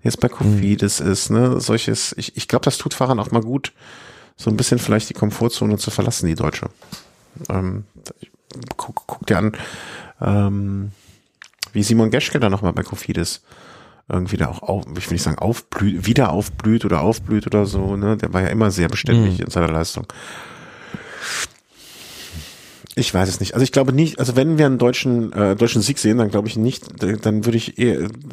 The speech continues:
Speaker 1: deutlich mehr auf einen Degenkolb als auf einen Pollitt setzen. Ähm,
Speaker 2: Ja.
Speaker 1: am kommenden Freitag.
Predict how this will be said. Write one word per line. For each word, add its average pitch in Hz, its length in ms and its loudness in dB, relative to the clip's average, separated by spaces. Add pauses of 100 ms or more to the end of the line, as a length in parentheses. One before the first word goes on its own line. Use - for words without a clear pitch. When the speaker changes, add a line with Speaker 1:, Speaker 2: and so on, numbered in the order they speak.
Speaker 1:
deutlich 123 340 2
mehr 107 200 6
auf 92 260 -2
einen 98 380 0
Degenkolb 98 440 -2
als 80 200 -8
auf - 180 -12
einen 82 160 -8
Pollitt 87 280 -10
setzen. - 400 -12 (1400)
Ähm, 85 340 -2
Speaker 2:
Ja. 135 200 6
Speaker 1:
am 220 100 -10
kommenden 95 320 -12
Freitag. - 380 -12